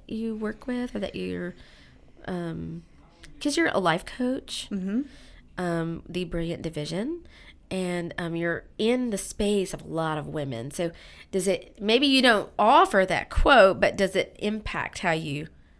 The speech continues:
Speaker 1: how you see them or how you deal with them or how you help them see themselves?
Speaker 2: Well, and what's funny is it did before I was given it.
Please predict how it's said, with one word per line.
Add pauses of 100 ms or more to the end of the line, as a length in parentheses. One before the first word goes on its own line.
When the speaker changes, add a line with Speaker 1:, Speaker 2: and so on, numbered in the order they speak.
(760)
Speaker 1:
how
you
see
them
or
how
you
deal
with
them
or
how
you (260)
help
them
see
themselves?
Speaker 2:
Well,
and
what's
funny
is
it
did
before
I
was
given
it.